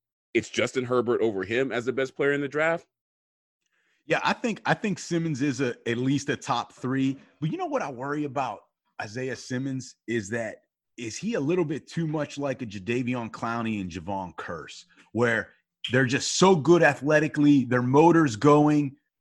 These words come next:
Speaker 2: but will that translate for a ten-year stretch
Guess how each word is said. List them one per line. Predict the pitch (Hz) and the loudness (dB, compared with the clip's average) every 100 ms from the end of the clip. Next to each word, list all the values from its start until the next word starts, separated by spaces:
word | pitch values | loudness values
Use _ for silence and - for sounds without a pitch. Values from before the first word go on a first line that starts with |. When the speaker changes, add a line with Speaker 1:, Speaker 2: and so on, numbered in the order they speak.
| _ | _
Speaker 2:
but | 139 127 - | 2 2 0
will | 123 | 2
that | 139 117 | 4 2
translate | - - 139 170 185 160 143 139 127 123 _ _ _ | -2 -4 0 2 2 0 0 -2 -2 -6 _ _ _
for | 147 120 | 0 0
a | |
ten-year | 101 - - 190 185 170 165 123 | 0 -8 0 4 6 4 2 0
stretch | - - 139 147 135 95 - - - | -2 -2 4 6 6 4 -6 -14 -14